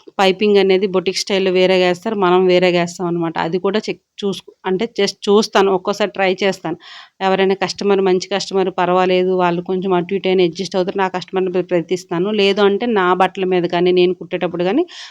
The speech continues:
అది ట్రై చేస్తానంట. Almost నేను అక్కడ ఇక్కడ అలా చూసి నేర్చుకుందే కానీ ప్రత్యేకించి నేను ఎక్కడ ట్రైనింగ్‌కి దేనికైతే ఎళ్ళలేదు. అలా ఆ అతనైతే, ఆ అంకుల్ అయితే చెప్పారు, "అమ్మ," ఆ బాబాయ్ చెప్పారు, "అమ్మ అలా ఎప్పుడు కూడా నువ్వు ఆదిని నేర్చుకుంటే చా-, చెప్పాను కదా, ఆదిని నేర్చుకుంటే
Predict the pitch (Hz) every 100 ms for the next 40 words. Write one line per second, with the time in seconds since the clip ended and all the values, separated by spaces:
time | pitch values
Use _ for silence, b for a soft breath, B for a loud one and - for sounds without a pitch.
0 | - 208 220 202 180 190 180 185 170 165
1 | 175 185 196 214 - 208 175 175 190 190
2 | 185 185 185 185 185 190 - 185 180 -
3 | 185 175 185 233 233 180 - 214 220 214
4 | 202 175 190 180 175 170 185 180 185 175
5 | 170 175 175 175 180 156 170 160 262 392
6 | B B B B B - 214 220 - 240
7 | 202 190 185 202 196 208 196 185 185 196
8 | 185 202 190 180 175 185 190 196 180 180
9 | 190 185 180 - 180 214 190 180 190 180
10 | 185 185 190 202 196 165 170 180 190 185
11 | 175 - 180 175 180 180 165 170 - 180
12 | 196 202 202 190 165 175 196 190 175 -
13 | 175 175 190